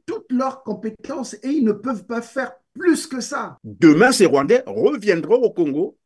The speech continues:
Speaker 2: avec ce circuit en disant : « Non, on était aux États-Unis,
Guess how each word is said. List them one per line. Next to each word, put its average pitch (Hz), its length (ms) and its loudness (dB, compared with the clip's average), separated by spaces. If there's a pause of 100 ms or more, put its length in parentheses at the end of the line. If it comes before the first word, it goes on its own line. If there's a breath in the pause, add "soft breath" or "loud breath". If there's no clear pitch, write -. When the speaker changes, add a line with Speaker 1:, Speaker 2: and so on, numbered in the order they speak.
(1200)
Speaker 2:
avec 160 300 2
ce 175 100 -4
circuit 165 580 -4
en 175 160 2
disant : « 143 300 -4
Non, 196 280 -2
on 208 60 -4
était 170 200 -4
aux 196 80 0
États-Unis, 165 920 -6